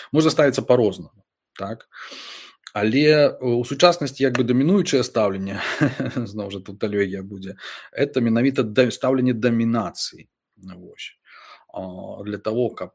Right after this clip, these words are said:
забяспечыць сабе пэўны камфорт, упэўненасць, там, надзею на будучыню, мы павінны у, у пэўнай прасторы дамінаваць, мы павінны яе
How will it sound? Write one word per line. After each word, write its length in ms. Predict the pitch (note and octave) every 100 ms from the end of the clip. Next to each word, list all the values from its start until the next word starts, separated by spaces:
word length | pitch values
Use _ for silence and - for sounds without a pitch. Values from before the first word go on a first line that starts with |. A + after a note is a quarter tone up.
| _
забяспечыць 800 | G2 G2 G2 G2+ - A2+ G2+ -
сабе 360 | - F#2+ F#2+ F2+
пэўны 280 | - F#2+ F2+
камфорт, 680 | - F#2 F2+ - A2 E2+ -
упэўненасць, 760 | F#2 D#3+ F3 C#3+ B2+ A2+ - -
там, 160 | F2+
надзею 320 | F#2 F#2+ A2 F#2+
на 120 | F2+
будучыню, 460 | E3+ F#3+ - A2 G#2
мы 80 | C3+
павінны 560 | G2+ F#2+ C3 B2 A2 - - - -
у, 220 | F#2+ G2
у 40 |
пэўнай 360 | G2 B2+ B2 A2+
прасторы 600 | - G#2 - - C#3 A#2
дамінаваць, 760 | G#2+ A2 A2 G#2+ G2 C#2+ - -
мы 80 | F#2+
павінны 400 | G2 F#2+ G2 F#3+
яе 380 | F#3 F3 F#3